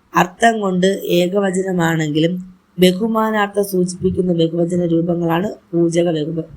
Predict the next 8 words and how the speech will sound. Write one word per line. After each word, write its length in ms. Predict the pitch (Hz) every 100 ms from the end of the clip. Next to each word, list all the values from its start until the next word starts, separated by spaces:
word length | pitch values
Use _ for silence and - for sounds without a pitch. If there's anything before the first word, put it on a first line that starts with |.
| -
ബഹുവചനങ്ങൾ. 680 | - 160 180 156 156 156 151 160 - _ _ _ - - _ -
പല 160 | 170 180
പരീക്ഷകൾക്ക്, 640 | 180 170 170 185 180 180 190
പി 140 | 175 175
എസ് 120 | 170
സി 60 |
പരീക്ഷകൾക്ക് 580 | 175 175 170 185 180 185
ചോദിച്ചിട്ടുണ്ട്. 640 | 180 165 165 - 151 151